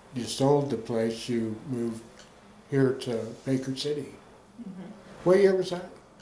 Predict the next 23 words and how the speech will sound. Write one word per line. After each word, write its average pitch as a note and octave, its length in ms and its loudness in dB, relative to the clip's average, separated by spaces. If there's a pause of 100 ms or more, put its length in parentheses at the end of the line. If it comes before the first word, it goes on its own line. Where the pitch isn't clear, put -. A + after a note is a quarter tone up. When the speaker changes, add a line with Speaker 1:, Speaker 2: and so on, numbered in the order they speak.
(1500)
Speaker 2:
Uh, - 720 -4 (1040)
nineteen F#3+ 440 0
seventy-one, E3+ 800 -2
I D3+ 260 -6 (120)
think. - 160 -10 (340)
Speaker 1:
Nineteen B2+ 520 2
seventy-one. A2 680 0 (1200)
Huh, A2+ 300 4 (140)
so A#2+ 100 4
you've A#2+ 240 8
been B2 300 10
here A#2+ 180 4
since A2 360 -2 (420)
nineteen C3 560 4
seventy-one. A#2+ 720 -2 (600)
That's D#3+ 160 -2
a C3 60 4
long B2 200 2
time. C3 280 -4 (1000)
Speaker 2:
Longer F3+ 340 0 (140)
than D#3+ 240 -4
in E3 240 -4
Colorado D#3+ 680 0